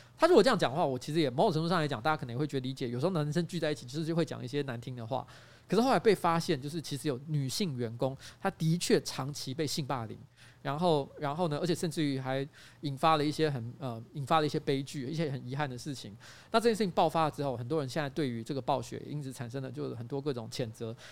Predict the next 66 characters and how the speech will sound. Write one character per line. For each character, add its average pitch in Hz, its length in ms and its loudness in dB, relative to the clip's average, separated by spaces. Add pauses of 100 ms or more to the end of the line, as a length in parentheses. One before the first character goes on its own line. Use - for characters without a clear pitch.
(180)
那 262 100 2
当 247 220 2
时 170 140 0
的 165 60 6
情 151 140 -6
况 165 200 -4
就 156 80 -10
是 156 100 -6
这 170 160 2
一 170 80 4
个 156 80 0
直 131 160 -8
播 139 100 0
主 135 160 -6
呢， 104 100 -10
直 151 260 -6
接 226 200 4
针 208 240 0
对 190 140 2
暴 143 220 0
雪 127 120 -8
做 151 160 -2
谴 131 200 -6
责 120 160 -8
的 120 40 -8
时 123 140 -12
候， 127 180 -4 (320)
可 - 120 2
能 180 120 4
遇 262 120 2
到 226 160 6
了 175 80 4
一 202 40 2
些 196 160 2
中 202 280 0
国 147 160 0
的 147 40 0
小 139 160 -4
粉 135 200 -8
红 117 240 -12 (100)
对 185 100 -2
他 151 280 -2 (180)
提 - 160 -8
出 143 200 -4
了 123 80 -4
抗 120 320 -8
议， 131 60 -12
因 - 320 -18
为 214 60 2
他 208 60 4
们 190 80 -4
可 170 80 0
能 123 100 -8
在 165 120 -2
政 185 160 2
治 160 80 -4
的 156 80 4
观 139 120 -2
点 131 140 -8
上 131 100 -6
跟 127 140 -8
他 131 80 -4
不 127 80 -10
太 139 160 -6
一 113 80 -10
样。 120 180 -4